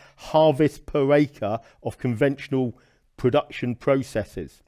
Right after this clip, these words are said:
First question. Second, what percentage of consumer apparel made out of natural fibres could be produced out of regenerative natural fibres today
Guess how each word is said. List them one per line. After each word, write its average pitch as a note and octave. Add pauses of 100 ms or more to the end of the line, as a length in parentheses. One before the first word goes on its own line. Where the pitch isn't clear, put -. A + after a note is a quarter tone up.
(320)
First C3+
question. G#2
Second, A#2+ (400)
what -
percentage G#3+
of D3+ (300)
consumer F3
apparel E3
made D3
out D3
of C3+
natural D3
fibres C#3+ (340)
could A#2+
be C3+
produced C#3
out C#3
of A#2
regenerative C3+ (240)
natural B2+
fibres B2+
today A2+